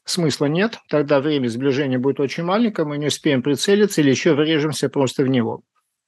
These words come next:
Соответственно, единственным реальным, э, способом, а, попасть стрелковым, огнём стрелкового оружия, пулями или снарядами, а, в самолёт противника — это зайти ему в хвост и лететь почти что соосно с ним.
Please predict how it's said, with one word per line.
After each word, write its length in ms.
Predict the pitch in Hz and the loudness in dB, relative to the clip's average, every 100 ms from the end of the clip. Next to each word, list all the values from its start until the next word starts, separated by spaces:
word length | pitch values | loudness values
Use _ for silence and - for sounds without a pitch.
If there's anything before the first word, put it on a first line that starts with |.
| _ _ | _ _
Соответственно, 680 | - 226 226 208 165 - 170 | 0 2 6 4 4 2 0
единственным 880 | 165 190 160 185 165 - 156 147 139 | 2 2 2 0 0 -2 -2 0 -2
реальным, 1080 | 160 160 139 131 131 143 151 - - - | 2 2 2 2 0 -2 -4 -4 -6 -8
э, 40 | - | -4
способом, 840 | - - 160 - 143 131 123 113 - | -2 4 4 4 2 4 2 -2 -4
а, 220 | 170 139 | 0 2
попасть 520 | 143 151 151 123 - - _ | 2 2 4 2 0 -16 _
стрелковым, 640 | - 156 139 160 135 123 | -6 -4 0 2 2 2
огнём 320 | - 143 151 127 | -2 -2 -2 -2
стрелкового 500 | 147 131 156 135 160 | -4 2 4 4 4
оружия, 440 | 247 233 226 220 - - - - | 0 0 0 -2 -8 -20 -12 2
пулями 320 | 175 143 139 | 4 4 0
или 240 | 151 143 | -2 -2
снарядами, 720 | 139 165 160 147 127 135 135 143 - | -2 -2 -2 0 0 -2 -6 -8 0
а, 160 | 165 | 0
в 40 | 196 | 2
самолёт 360 | 185 196 208 | 2 4 4
противника — 540 | 208 208 - 254 214 185 | 4 0 2 0 2 2
это 160 | 156 | 2
зайти 340 | 135 180 - 175 | 4 2 2 0
ему 180 | 151 | 0
в 40 | 139 | -2
хвост 460 | - 214 247 - - _ _ - - - | 2 2 2 -4 -20 _ _ -20 -16 -2
и 80 | 233 | 0
лететь 480 | 220 - 240 233 | 0 0 -2 -2
почти 440 | - 180 - - 208 | 0 0 0 -4 -4
что 180 | - 160 | 0 0
соосно 560 | - 156 170 165 156 | 2 2 2 0 -2
с 140 | 135 135 | -6 -6
ним. 240 | 117 117 | -6 -8